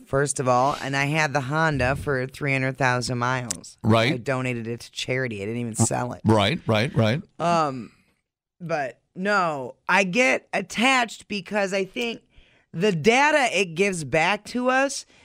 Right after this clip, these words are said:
Speaker 1: makes me feel a certain way.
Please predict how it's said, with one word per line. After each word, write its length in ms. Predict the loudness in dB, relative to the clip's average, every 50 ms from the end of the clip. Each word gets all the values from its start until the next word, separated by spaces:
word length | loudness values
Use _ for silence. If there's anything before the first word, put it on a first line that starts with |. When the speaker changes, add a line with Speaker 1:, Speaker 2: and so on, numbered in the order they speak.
| _ _ _ _ _ _ -4
Speaker 1:
makes 500 | 0 2 4 4 4 2 0 -4 -4 0
me 600 | 2 2 4 4 2 2 2 0 0 -2 -4 -6 _ _ _ _ _ _ _ _ -20
feel 420 | -16 -6 0 2 4 4 4 4 2
a 100 | 0 -2
certain 600 | -2 -2 0 2 2 2 0 -4 -4 -4 -2 -2
way. 480 | -4 -4 -6 -8 -10 -14 -18 -20 -20